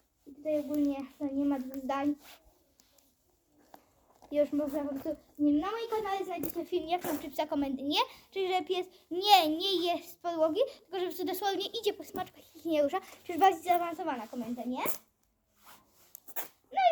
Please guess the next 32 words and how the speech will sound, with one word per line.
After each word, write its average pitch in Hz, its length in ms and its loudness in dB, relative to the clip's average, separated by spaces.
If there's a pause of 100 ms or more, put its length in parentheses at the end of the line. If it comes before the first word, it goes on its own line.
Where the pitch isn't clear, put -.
właśnie 480 380 -6
Dagal 403 320 -2
teraz 359 400 -4
ćwiczy 330 260 -8
tą 294 160 -4
zaawansowaną. 349 800 -2 (300)
Bo 311 80 -4
ta 320 60 0
niezaawansowaną 392 800 -2 (140)
to, 427 60 -4
że 349 100 -6
kładę 349 260 -2
smaczka 302 340 -2
przy - 160 -16
sobie, 330 300 -2 (280)
a 277 120 -4
on 285 220 4
nie 269 200 -2
rusza, 285 380 -2
obsypuje 277 500 -6
ze 254 120 -10
smaczkami. 262 600 -10
To - 340 -12
jest 320 60 -2
bardzo, 381 220 2
e, 311 720 -2
ciężkie, 320 400 -2
ponieważ 440 320 -6
jeżeli 381 600 -2
macie, 339 420 -2
pies 370 240 -4
ma 349 180 -4